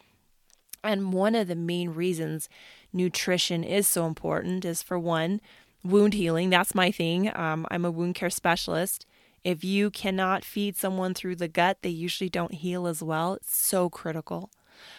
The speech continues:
But another thing is that the gut produces ninety percent of our serotonin.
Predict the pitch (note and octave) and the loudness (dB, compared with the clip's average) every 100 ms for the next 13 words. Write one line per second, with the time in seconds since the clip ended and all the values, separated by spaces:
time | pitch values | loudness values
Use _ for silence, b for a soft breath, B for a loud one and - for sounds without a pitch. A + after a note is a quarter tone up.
0 | B _ A#3 A3 G3+ G3 G#3 A#3 - F#3 | B _ 4 6 6 6 6 2 0 -2
1 | F3+ F3+ F#3 F3 - E3+ - F#3 G3+ - | -2 -2 -2 -2 -4 -6 0 0 0 -4
2 | - B3+ F3+ F3 E3 - E3+ E3 D#3 E3+ | -10 -8 -4 0 0 0 -2 -2 -2 -2
3 | E3 E3 E3+ F#3+ G3+ G#3+ A3 - - G#3+ | 0 0 2 2 2 2 -2 -2 -2 0
4 | - - E3 D#3 - - E3+ D#3+ D#3+ - | 0 -2 -2 -4 -8 -8 -8 -6 -6 -6
5 | F3 E3+ E3 - F#3 - | -6 -6 -6 -8 -10 -10